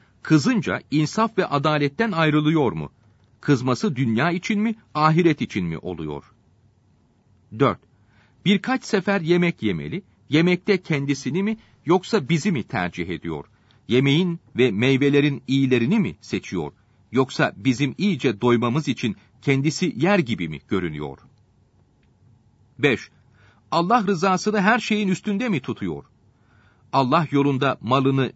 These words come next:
canını harcayabiliyor mu? Namazlarında bir kusur görülüyor mu?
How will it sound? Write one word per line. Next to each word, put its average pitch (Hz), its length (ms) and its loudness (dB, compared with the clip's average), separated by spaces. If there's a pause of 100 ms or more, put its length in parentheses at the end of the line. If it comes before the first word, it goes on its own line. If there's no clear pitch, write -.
canını 127 360 0
harcayabiliyor 110 840 -2
mu? 85 180 -12 (720)
Namazlarında 120 760 0
bir 113 120 0
kusur 113 460 -6
görülüyor 98 480 0
mu? 78 200 -12